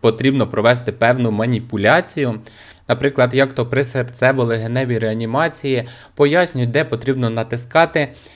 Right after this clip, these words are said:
на межі між другою та третьою третю грудини.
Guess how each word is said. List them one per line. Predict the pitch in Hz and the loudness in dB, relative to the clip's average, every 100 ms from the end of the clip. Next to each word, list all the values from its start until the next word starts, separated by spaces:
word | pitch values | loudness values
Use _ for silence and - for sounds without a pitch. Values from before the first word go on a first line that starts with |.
| - | -6
на | 120 131 | 4 4
межі | 135 123 113 110 143 127 | 4 0 -2 -2 -2 0
між | 107 127 123 - 95 | 0 0 -2 -6 -12
другою | 87 - 139 147 131 123 117 110 - _ | -8 0 2 2 0 -2 -2 -6 -10 _
та | 127 151 147 - - | 0 0 0 -4 -12
третьою | - 104 104 127 131 135 131 131 | -8 0 4 4 4 -2 -2 -2
третю | 127 107 107 113 - 123 123 - - _ | -2 2 4 4 0 -4 -4 -10 -20 _
грудини. | 110 107 110 139 143 156 147 107 | -6 -4 0 2 2 0 0 -4